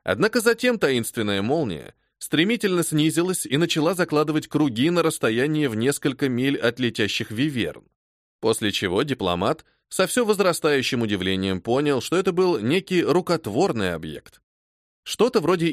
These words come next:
искусственной птицы, но очень угловатой,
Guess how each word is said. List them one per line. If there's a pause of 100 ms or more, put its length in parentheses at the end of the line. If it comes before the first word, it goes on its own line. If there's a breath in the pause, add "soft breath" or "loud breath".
искусственной
птицы, (260)
но
очень
угловатой,